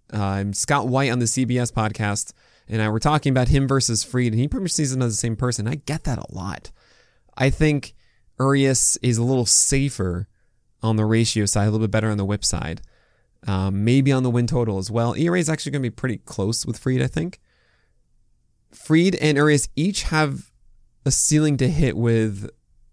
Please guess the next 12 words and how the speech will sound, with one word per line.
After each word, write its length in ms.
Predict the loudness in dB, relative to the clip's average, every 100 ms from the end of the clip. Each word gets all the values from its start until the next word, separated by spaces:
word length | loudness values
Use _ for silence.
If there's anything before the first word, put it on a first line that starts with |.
| _
a 80 | -4
secondary. 640 | 0 0 0 0 0 -2
That 200 | -2 -2
is, 280 | -2 -2 -4
with 220 | -4 -6
Fried, 360 | -4 0 2 2
it's 340 | 0 -2 -6 -8 -20 _ -10
slider 500 | -6 0 2 4 2
becoming 380 | 2 2 2
more 180 | 2 2
of 100 | 2
a 300 | 2 2 0